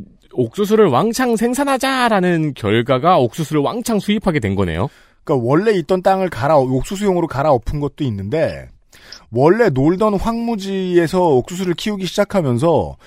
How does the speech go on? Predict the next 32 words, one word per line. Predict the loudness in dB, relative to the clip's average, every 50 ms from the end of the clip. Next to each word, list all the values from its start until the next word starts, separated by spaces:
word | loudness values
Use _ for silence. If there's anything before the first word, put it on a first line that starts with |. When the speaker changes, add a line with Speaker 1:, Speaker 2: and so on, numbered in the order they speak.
| -20 -20 _ _
Speaker 2:
공산당적 | -4 -2 -2 0 0 0 0 0 2 2 2 2 2 2 0 0 0 -2 -4
바보짓을 | -4 0 0 0 2 0 -2 -2 -2 -2 -2 0
한 | 0 0
거예요. | 0 0 0 0 0
일당 | -2 -2 -2 -2 -2 -2
독재적. | -4 -6 -6 -4 -6 -4 -6 -6 -10 -12 _ -8
Speaker 1:
네. | -6 -4 -4 -4 -6 -10 -16 -18 _ -2
Speaker 2:
원래 | 0 2 2 2 2 2 0
일 | 0 0 -2 -6 -6
잘하던 | -8 -6 -4 -2 -2 -2 -2 -4 -4
사람들을 | -4 -4 -4 -4 -4 -4 -4 -2 -2 -2 -2 -2 -4 -8 _
옥수수밭으로 | -4 -4 -4 -4 -6 -12 -8 -4 -4 -4 -4 -4 -6 -4 -2
옮긴 | -2 -2 -2 -2 -4 -4 -2 2
거예요. | 2 2 2 0 -2 -4 -6 -8 -10 _ _ _ _
아무 | -2 2 2 2 2 0
기술도 | -2 -4 -4 -4 -4 -4 -4 -4
없이. | -8 -8 -10 -14 -14 -14 -10 -6
Speaker 1:
음. | -4 -4 -4 -4 -4 -6 -8 -10 -12 -16 _ _ _ _ _ _ _ _ _ _ _ -4
Speaker 2:
그래서 | 0 0 0 0
다른 | -2 -2 0 2 2 2 2
생산량이 | 0 0 0 0 0 0 0 -2 -2
줄어들고 | -4 -2 0 0 2 2 2 2 2 2 2
옥수수 | 2 0 -6 -4
생산량이 | -4 -2 0 0 0 0 0 0
늘어나야 | 0 2 2 4 4 4 4 2
되는 | 2 0 -2 -2
상황이었는데 | -2 -2 -2 -2 -2 -2 -4 -4 -2 -2 0
옥수수 | -2 -2 -4 -4 -4
생산량이 | -2 0 0 0 0 0 0 0
별로 | 2 2 4 4
안 | 4 2 2
늘어났다. | 2 2 2 2 0 0 -2 -10 -10 -10